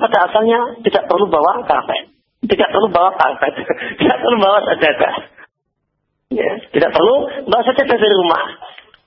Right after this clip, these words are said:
Kecuali jika ada alasan. Alasannya karpetnya banyak debunya karena takmirnya malas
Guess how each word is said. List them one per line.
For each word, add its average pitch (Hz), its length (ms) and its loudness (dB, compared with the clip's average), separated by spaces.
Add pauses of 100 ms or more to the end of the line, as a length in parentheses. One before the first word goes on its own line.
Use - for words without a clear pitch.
(300)
Kecuali 262 400 0
jika 220 160 0
ada 208 260 2 (680)
alasan. 160 560 2
Alasannya - 500 0 (140)
karpetnya 151 560 0 (400)
banyak 151 260 -2
debunya 156 460 2
karena 151 240 2
takmirnya 147 400 2
malas 151 340 2